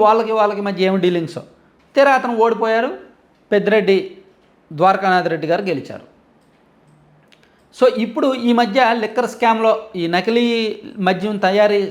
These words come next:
స్కామ్ బయటకు రావడంతో, అందులో అక్కడ ఇన్ఛార్జి పాత్ర కూడా ఉందని తెలియడంతో అతన్ని పార్టీ సస్పెండ్ చేసింది. అతను పెద్దిరెడ్డి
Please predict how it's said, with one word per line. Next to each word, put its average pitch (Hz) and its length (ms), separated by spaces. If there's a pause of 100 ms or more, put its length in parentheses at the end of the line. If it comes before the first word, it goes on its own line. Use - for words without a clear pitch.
స్కామ్ 202 400
బయటకు 190 320
రావడంతో, 185 380 (100)
అందులో 208 300
అక్కడ 180 160
ఇన్ఛార్జి 190 520
పాత్ర 185 240
కూడా 190 280
ఉందని 185 280
తెలియడంతో 185 420
అతన్ని 220 400
పార్టీ 175 260 (100)
సస్పెండ్ 165 380
చేసింది. 170 340 (440)
అతను 220 280
పెద్దిరెడ్డి 185 380